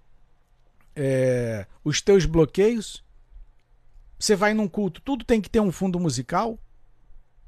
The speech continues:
que é pra te manipular, te sensibilizar. Vai pedir oferta, tem que ter uma musiquinha.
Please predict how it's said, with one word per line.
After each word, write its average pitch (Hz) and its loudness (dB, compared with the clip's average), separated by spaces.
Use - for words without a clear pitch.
que 180 0
é - 0
pra 180 -2
te 160 -10
manipular, 165 0
te - -6
sensibilizar. 151 -6
Vai 196 2
pedir 202 -2
oferta, 185 0
tem 185 0
que - -10
ter 196 2
uma 170 2
musiquinha. 190 -2